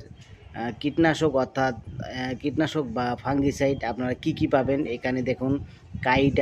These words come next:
আছে, তারপরে, আহ, সলোমন আছে, সলমন আছে, জ্যাম্প আছে, প্রোপেক্স সুপার আছে, আহ, তারপরে হচ্ছে কোরাজিন আছে,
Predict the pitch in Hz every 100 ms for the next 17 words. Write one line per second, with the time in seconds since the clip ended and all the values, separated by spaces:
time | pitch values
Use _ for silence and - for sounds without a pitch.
0 | 123 - 127 127 - - - - - -
1 | 120 127 - 131 131 131 127 - 131 135
2 | 127 123 113 - 135 131 131 131 127 110
3 | 127 135 - 139 135 131 131 127 113 131
4 | 131 131 - - - 104 104 127 135 131
5 | 131 123 131 127 127 - - - - 131
6 | 131 156 - 139 120 131 123 117 135 131
7 | 135 - - - - - - - 113 123
8 | 127 123 110 123 120 131 135 123 135 -
9 | 131 139 127 135 135 117 123